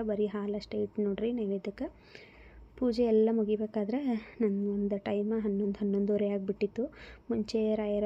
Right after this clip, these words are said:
ವ್ರತ ಮಾಡಬೇಕಾದ್ರೆ ಬೇಗನೆ, ಆ, ನಾನು ಮೂರು ಗಂಟೆಗೆ ಎದ್ದು ಮಾಡ್ತಿದ್ನಿ.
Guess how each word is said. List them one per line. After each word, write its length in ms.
ವ್ರತ 280
ಮಾಡಬೇಕಾದ್ರೆ 800
ಬೇಗನೆ, 420
ಆ, 280
ನಾನು 220
ಮೂರು 220
ಗಂಟೆಗೆ 380
ಎದ್ದು 220
ಮಾಡ್ತಿದ್ನಿ. 560